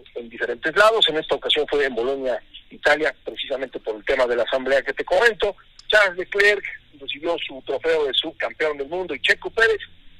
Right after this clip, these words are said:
nuestro compatriota, el piloto mexicano, también recibió su premio al tercer lugar. Pues como lo mencionábamos, eh, al término de la temporada de Fórmula uno, Víctor, Rodolfo, pues, eh, México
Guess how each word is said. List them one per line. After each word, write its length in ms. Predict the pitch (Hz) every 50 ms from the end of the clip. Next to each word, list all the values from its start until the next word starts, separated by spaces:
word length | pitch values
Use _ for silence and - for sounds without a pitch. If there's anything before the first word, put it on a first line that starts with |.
| - -
nuestro 640 | 135 139 131 - - 160 151 147 139 139 135 127 - - - - - - - -
compatriota, 800 | - - - - - - - - - 185 196 196 - 233 196 196 - - - - -
el 140 | - 127 -
piloto 360 | - - 135 170 - - 151
mexicano, 460 | 135 123 123 123 - - 151 156 147
también 360 | - 131 120 127 143 151 156 143
recibió 380 | - 127 - - 120 135 143
su 160 | - 131 120
premio 360 | - 143 139 139 143 143 139 -
al 180 | - 127 123 -
tercer 400 | - 120 113 - - 143 147 147 - - - - _ _ _ _
lugar. 440 | - 120 123 120 151 151 156 160 - - _ _ - _ - - - - -
Pues 120 | 110 - -
como 240 | 127 123 120 120
lo 160 | 120 120 120 117
mencionábamos, 760 | 123 120 113 - 127 143 151 147 147 143 143 139 135 127 - - - - - - _ _ - - -
eh, 340 | - - 123 123 120 120 120 -
al 140 | - - -
término 340 | - 151 143 147 139 131 123
de 80 | 123
la 100 | 120 117
temporada 460 | 110 - 123 120 - 135 139 143 143 131
de 60 | 120
Fórmula 320 | - 143 139 131 127 123
uno, 220 | 135 143 143 143 131
Víctor, 400 | 135 143 - - 120 110 113 - - - - - - - -
Rodolfo, 600 | - 127 120 113 127 131 135 143 139 - - 160 -
pues, 220 | - 139 127 113 - 135
eh, 380 | 123 120 120 117 113 113 107 - _ - _ - - 135 131 110 - _ _ -
México 560 | 135 147 143 - 147 - - - 143 143